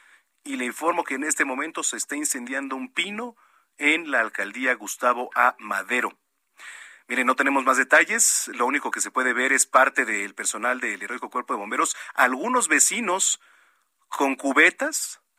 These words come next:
aventando agua al pino, pues para tratar de minimizar ahí lo que está ocurriendo. Están saliendo los vecinos en este momento con cubetas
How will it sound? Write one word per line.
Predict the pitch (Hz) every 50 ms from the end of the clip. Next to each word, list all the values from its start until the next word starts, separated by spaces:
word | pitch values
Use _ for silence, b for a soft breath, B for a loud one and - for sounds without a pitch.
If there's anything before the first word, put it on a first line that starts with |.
| _ -
aventando | 127 127 120 123 123 123 117 - 143 143 156 175 170 160 170 165 156 147 135 127 127 120
agua | 135 156 165 143 127 135 139 - - _
al | - 107 104 -
pino, | - 156 156 151 143
pues | - - 110 -
para | - 110 101
tratar | - 110 104 - - 131 143 151 143 - B B B B B B B B
de | - 120
minimizar | 110 113 107 110 107 104 101 - 139 131 127
ahí | 127 123 127 127
lo | 120 110
que | 110 107
está | - -
ocurriendo. | 120 - 123 123 127 135 127
Están | 110 - 170
saliendo | - - 180 196 196 208
los | 196 165 127
vecinos | 113 107 104 - - 180 202 185 156 -
en | 120 139
este | 143 - 127
momento | 117 107 131 147 - -
con | - 110 101
cubetas | - 104 98 110 127 - - 160 180 - -